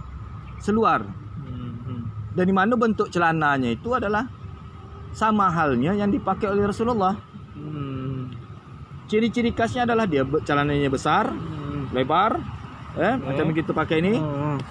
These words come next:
Speaker 1: Kemudian dia ada pesak juga di dalam.
Speaker 2: Iya.
Speaker 1: Tak mungkin saya tunjukkan.
Speaker 2: Iya.
Speaker 1: Ha, kan gitu. Di dalam ni ada pesak.
Speaker 2: Ha, ha.
Speaker 1: Pesak dia tu pakai pesak. Kemudian dia tak pakai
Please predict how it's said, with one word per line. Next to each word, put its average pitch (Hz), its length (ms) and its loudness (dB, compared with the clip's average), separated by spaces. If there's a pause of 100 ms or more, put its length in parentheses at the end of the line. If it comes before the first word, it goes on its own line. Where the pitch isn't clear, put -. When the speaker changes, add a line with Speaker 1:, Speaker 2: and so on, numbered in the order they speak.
(140)
Speaker 1:
Kemudian 170 360 2
dia 185 140 4
ada 175 120 4
pesak 170 400 0
juga 156 220 2
di 180 100 2
dalam. 170 460 2
Speaker 2:
Iya. 143 260 0
Speaker 1:
Tak 131 120 0
mungkin 147 200 0
saya 160 140 2
tunjukkan. 170 520 2
Speaker 2:
Iya. 131 220 2
Speaker 1:
Ha, 135 360 2
kan 180 120 0
gitu. 185 240 4 (220)
Di 120 100 0
dalam 135 220 2
ni 160 80 0
ada 165 120 2
pesak. 160 380 0
Speaker 2:
Ha, 120 120 -8
ha. 120 160 -8 (380)
Speaker 1:
Pesak 135 340 -2
dia 147 100 0
tu 175 140 -2
pakai 151 240 -2
pesak. 147 400 -2
Kemudian 190 440 0
dia 208 220 0
tak 170 180 -4
pakai 185 300 0